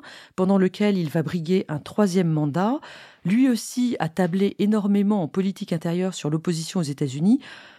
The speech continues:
Ce serait très étonnant qu'il revienne là-dessus. Si l'on revient au débat de politique étrangère côté États-Unis,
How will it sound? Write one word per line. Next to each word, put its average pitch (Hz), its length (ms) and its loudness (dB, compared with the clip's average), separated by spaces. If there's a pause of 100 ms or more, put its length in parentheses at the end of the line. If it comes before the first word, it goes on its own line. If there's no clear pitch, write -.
(160)
Ce - 180 2
serait 185 240 0
très 208 260 4
étonnant 180 300 4
qu'il 175 180 0
revienne 165 320 2
là-dessus. 151 400 -4 (260)
Si 262 220 -4
l'on 277 100 2
revient 247 220 0
au 262 80 2
débat 214 220 2
de 240 40 -20
politique 208 380 -2
étrangère 196 540 -2
côté 233 420 0
États-Unis, 175 580 0